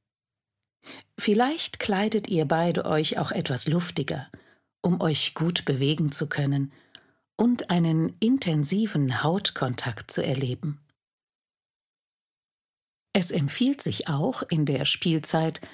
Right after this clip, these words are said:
auf Armbanduhr, Gürtel und Schmuck zu verzichten, um dein Baby nicht versehentlich zu verletzen. Abschließend gilt für jede spielerische Auszeit mit deinem Baby,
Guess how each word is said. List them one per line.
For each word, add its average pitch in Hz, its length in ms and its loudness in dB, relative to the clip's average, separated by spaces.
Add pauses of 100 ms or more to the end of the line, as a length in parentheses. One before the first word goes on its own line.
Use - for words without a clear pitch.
(200)
auf - 220 -2
Armbanduhr, 190 840 0 (220)
Gürtel 151 560 -2
und 233 220 2
Schmuck 160 360 0
zu 151 120 0
verzichten, 147 720 -2 (440)
um 226 140 4
dein 147 220 4
Baby 147 320 2
nicht 143 260 2
versehentlich 139 800 0
zu 147 100 0
verletzen. 135 680 -4 (1800)
Abschließend 269 760 2
gilt 165 240 2
für 151 200 2
jede 190 420 2
spielerische 160 760 0
Auszeit 156 560 0
mit 135 160 -2
deinem 131 260 0
Baby, 147 420 0